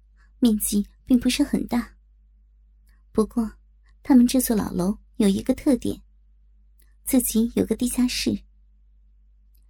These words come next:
现在，老东把地下室开发出来，小姐们来了，就坐在一楼的厅里靠窗户的一排沙发上。如果有人选中了，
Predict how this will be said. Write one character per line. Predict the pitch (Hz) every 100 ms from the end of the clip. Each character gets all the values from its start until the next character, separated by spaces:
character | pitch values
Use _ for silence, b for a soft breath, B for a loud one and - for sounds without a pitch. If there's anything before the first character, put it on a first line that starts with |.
| _
现 | - 254
在， | 220 220 208 - _ _ _ _ _
老 | 214 196 -
东 | 247 247
把 | -
地 | 196 247
下 | 247
室 | 254 - 254
开 | -
发 | 269 285
出 | 269 -
来， | 202 190 - _ _ _ _ _ _ _ _ _
小 | - - 226
姐 | 214
们 | 185 180
来 | 190
了， | - 202 - _ _ _ _ _
就 | -
坐 | 254 240
在 | 226 -
一 | 240
楼 | 220 202
的 | -
厅 | - 262 240
里 | - - _ _
靠 | - 247
窗 | - 247
户 | 247 - 202
的 | 202 -
一 | 254
排 | - 233
沙 | 254 254
发 | 262 262
上。 | - - - _ _ _ _ _ _ _ _ b b
如 | - 240 233
果 | - 233 247
有 | 180
人 | 196
选 | 247 - 196
中 | - 226
了， | 185 185